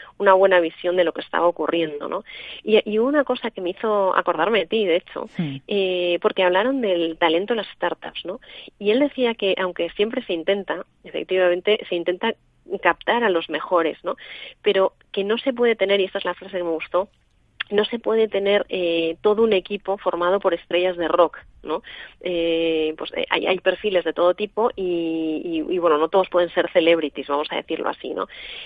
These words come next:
Speaker 1: Y, y hablaba también de otra frase que me gustó y también me hizo pensar en ti, y que las habilidades fundamentales en una startup, eh, son dos. Una, levantar dinero, y otra, levantar talento.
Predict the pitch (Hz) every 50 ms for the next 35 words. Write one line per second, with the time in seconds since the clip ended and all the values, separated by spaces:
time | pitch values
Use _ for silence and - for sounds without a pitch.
0 | - - - _ - 226 220 214 208 208 208 202 - - 208 208 202 202 202 214
1 | 226 262 294 285 - 220 220 220 220 214 208 - 190 202 196 208 208 - - -
2 | 196 185 180 180 - - 202 196 196 180 175 185 196 208 208 - 202 - - -
3 | - 202 180 165 165 170 - 202 233 - - - - - - - _ - 208 202
4 | 196 190 - 196 190 - - 196 190 190 190 208 247 - 285 262 247 220 202 196
5 | 196 190 190 196 - - 190 180 175 170 180 - - - 202 196 - - 226 254
6 | - - - 190 185 175 170 165 165 165 160 160 160 - - - - 214 196 180
7 | 180 190 - - - - - _ _ - 247 247 214 165 - - _ _ - -
8 | - _ - 196 185 175 170 175 202 214 220 226 202 180 180 185 254 392 - _
9 | _ _ _ _ - - - - - - _ - 202 202 208 - - 277 277 233
10 | 208 190 175 170 165 165 - 202 233 247 - 180 165 175 220 233 190 165 - -
11 | -